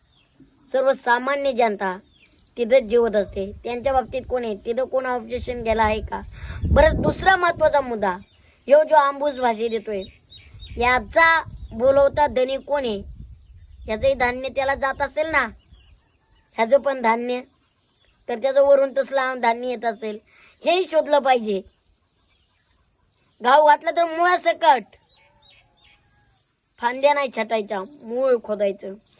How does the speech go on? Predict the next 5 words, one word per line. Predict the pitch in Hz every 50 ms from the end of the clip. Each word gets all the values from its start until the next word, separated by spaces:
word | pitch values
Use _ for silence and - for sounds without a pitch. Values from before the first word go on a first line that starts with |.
| _ _ _ _ _ _ _ -
हे | 240 247
ध्यानात | 214 240 233 233 254 240
ठेवा. | 220 - 214 202 180 180 220 _ _ _ _ _ _ _ _ _ _ _ _ _ _ _ _ _ _ -
तर | 185 185 220 240
माझा | 254 254 247 247 247 254 269 277 -